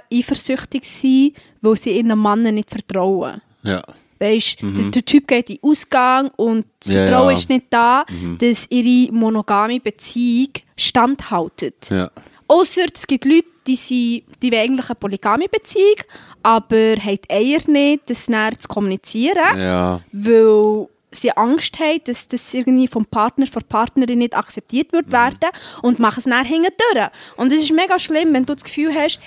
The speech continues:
Speaker 1: hey, ich bin betrogen worden, ich bin
Speaker 2: Ja.
Speaker 1: hintergangen worden.
Speaker 2: Ja, ja.
Speaker 1: Und dann wi-, kann es dann passieren, dass die Leute einfach extrem werden.
Speaker 2: Ja.
Speaker 1: Aber, äh, in solchen, ähm, extremen Erfahrungen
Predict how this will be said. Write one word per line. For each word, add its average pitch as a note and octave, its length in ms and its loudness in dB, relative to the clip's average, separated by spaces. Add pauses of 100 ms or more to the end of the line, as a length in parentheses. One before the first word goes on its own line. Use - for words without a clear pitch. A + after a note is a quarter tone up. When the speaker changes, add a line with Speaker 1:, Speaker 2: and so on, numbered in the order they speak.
(100)
Speaker 1:
hey, C4+ 320 0
ich D#4 80 2
bin D4+ 120 2
betrogen C#4+ 460 -2
worden, G#3+ 440 -2
ich - 120 -6
bin - 120 0
Speaker 2:
Ja. - 80 2
Speaker 1:
hintergangen B3+ 480 2
worden. F#4 280 2 (100)
Speaker 2:
Ja, F#2 500 0
ja. E2+ 160 -2 (180)
Speaker 1:
Und B3 460 4
dann C#4 220 2
wi-, B3 140 -2
kann - 300 -6
es A#3+ 100 -6
dann C4 240 -2
passieren, B3+ 540 -4
dass A3 180 -6
die A#3+ 100 0
Leute B3 160 0
einfach B3+ 180 -4
extrem A3 580 -4
werden. F3+ 520 -4
Speaker 2:
Ja. E2 480 -4 (580)
Speaker 1:
Aber, G#3+ 260 2
äh, G#3+ 320 2
in - 40 -6
solchen, A#3 680 -2 (380)
ähm, G3+ 600 0
extremen A#3 640 -2
Erfahrungen A3+ 1000 -2